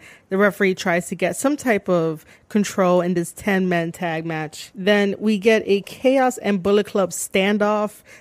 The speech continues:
before the actual match can begin. Jay White then throws Ishii into the guardrail and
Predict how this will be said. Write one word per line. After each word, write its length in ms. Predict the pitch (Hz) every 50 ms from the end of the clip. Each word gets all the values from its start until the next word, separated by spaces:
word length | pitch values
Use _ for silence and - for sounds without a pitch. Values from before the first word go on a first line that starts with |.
| - -
before 380 | 202 190 - - 208 208 208
the 140 | 202 202 190
actual 340 | 180 180 180 - - 185 175
match 240 | 175 170 170 - -
can 160 | - 190 180
begin. 520 | 170 165 160 180 180 170 160 - - 156 - _ -
Jay 220 | 180 214 220 220
White 260 | 214 220 214 208 202
then 200 | 185 208 202 202
throws 440 | 196 - 208 202 202 196 196 190 -
Ishii 320 | - 208 202 - - 208 196
into 240 | 190 185 - -
the 80 | 180 180
guardrail 800 | 170 196 190 190 190 180 190 196 196 190 190 190 185 185 185 - -
and 520 | - 185 180 175 170 175 175 175 175 170